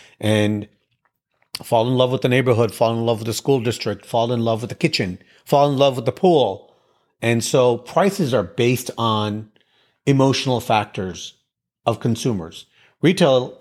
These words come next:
commercial loans are not like that at all. Commercial loans are based on net present value of cash flows. That is it, right? So if those cash flows go, go down,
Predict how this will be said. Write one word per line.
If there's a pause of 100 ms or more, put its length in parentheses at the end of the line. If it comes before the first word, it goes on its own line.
commercial
loans
are
not
like
that
at
all. (240)
Commercial
loans
are
based
on (260)
net
present
value
of
cash
flows. (180)
That
is
it, (340)
right? (200)
So
if
those
cash
flows
go, (220)
go
down,